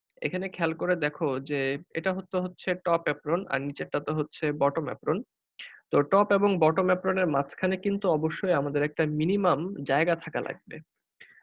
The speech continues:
মিনিমাম জায়গা থাকা এই জন্য জরুরি, যদি জায়গা না থাকে তাহলে ফাইবার সামনে আগাবে কেমন করে? এই কারণে আমাদের টপ আর বটম অ্যাপ্রনের মাঝখানে একটা নির্দিষ্ট জায়গা প্রয়োজন, আহ, এবং সেই জায়গাকে বজায় রাখার জন্য আমরা একটা ডিভাইস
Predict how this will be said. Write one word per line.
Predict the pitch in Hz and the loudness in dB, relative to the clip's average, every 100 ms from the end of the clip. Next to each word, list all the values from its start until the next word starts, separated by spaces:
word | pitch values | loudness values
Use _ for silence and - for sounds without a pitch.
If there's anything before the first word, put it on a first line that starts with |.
| - | -10
মিনিমাম | - 165 208 214 214 | 2 4 4 4 2
জায়গা | 190 175 185 | 4 4 4
থাকা | 185 - 185 | 0 -2 0
এই | 175 151 156 | 2 4 2
জন্য | 165 190 190 | 2 0 0
জরুরি, | 160 151 131 131 | 0 0 -2 -2
যদি | 151 156 | -2 -2
জায়গা | 151 151 156 | 0 2 2
না | 185 185 | 0 -2
থাকে | 185 185 | -4 -6
তাহলে | 180 180 180 | -4 -2 -2
ফাইবার | 180 165 175 170 | 0 -2 -2 -6
সামনে | - 165 170 | -6 -6 -2
আগাবে | 143 139 156 170 | -2 2 2 2
কেমন | 147 120 - | -2 -4 -10
করে? | - - 156 _ _ _ _ _ _ _ - | -16 -20 -20 _ _ _ _ _ _ _ -4
এই | 160 | -2
কারণে | 175 185 220 | 0 0 0
আমাদের | 156 147 151 151 | -2 0 -4 -2
টপ | 151 156 | -4 -2
আর | 156 | -2
বটম | 143 143 | -2 -2
অ্যাপ্রনের | 151 156 160 160 | -4 -6 -6 -6
মাঝখানে | 147 143 - - 180 311 302 | -6 -10 -10 -6 -4 -4 -6
একটা | - 135 147 | -10 -6 -4
নির্দিষ্ট | 143 151 156 160 - | -2 -2 -6 -10 -6
জায়গা | 208 160 131 139 151 | -6 -4 -4 -2 -4
প্রয়োজন, | - 175 170 214 302 _ _ _ _ | -2 -4 -2 -4 -6 _ _ _ _
আহ, | - 123 131 127 - 156 | -6 -2 0 0 0 -2
এবং | 156 160 | -2 -4
সেই | 156 202 196 | -4 0 0
জায়গাকে | 156 143 151 165 190 202 170 | 2 2 2 4 2 4 2
বজায় | 170 143 147 160 | 2 2 2 4
রাখার | 156 156 190 180 | 2 0 -2 -4
জন্য | 185 190 190 | -4 -2 0
আমরা | 165 143 147 139 | 2 2 2 0
একটা | 139 - | -2 -4
ডিভাইস | 143 143 147 139 | -4 0 0 0